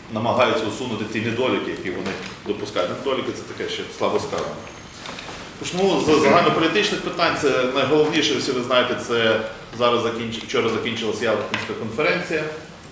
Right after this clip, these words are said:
десята, на якій всі обговорювали питання приєднання і підписання угоди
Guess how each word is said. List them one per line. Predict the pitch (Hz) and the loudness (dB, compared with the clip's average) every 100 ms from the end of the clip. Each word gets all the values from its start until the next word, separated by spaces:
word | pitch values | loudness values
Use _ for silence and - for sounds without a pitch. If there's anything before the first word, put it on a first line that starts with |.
| - 131 | -14 -6
десята, | 135 151 131 131 - - - - - - - - - - 120 | 0 2 2 0 -4 -10 -14 -12 -10 -8 -8 -8 -12 -12 -4
на | |
якій | 120 117 135 131 127 - - - - - - - - - - - - - - - - | -2 -2 -2 -2 -2 -8 -16 -18 -18 -18 -18 -18 -18 -16 -16 -16 -18 -20 -20 -18 -10
всі | - 139 147 | -4 2 4
обговорювали | 107 113 120 113 107 101 95 98 92 92 92 - - - - - - | 4 4 4 6 6 6 2 2 0 -2 -6 -8 -10 -12 -12 -12 -6
питання | 117 - 127 117 110 104 - | -4 2 4 4 2 -2 0
приєднання | 107 110 104 110 104 98 95 95 90 90 - - - - | 0 2 2 2 0 0 0 -2 -4 -4 -10 -14 -12 -6
і | 107 | -4
підписання | 110 - 104 117 101 101 92 | -4 -4 0 2 2 0 2
угоди | 104 95 | 2 2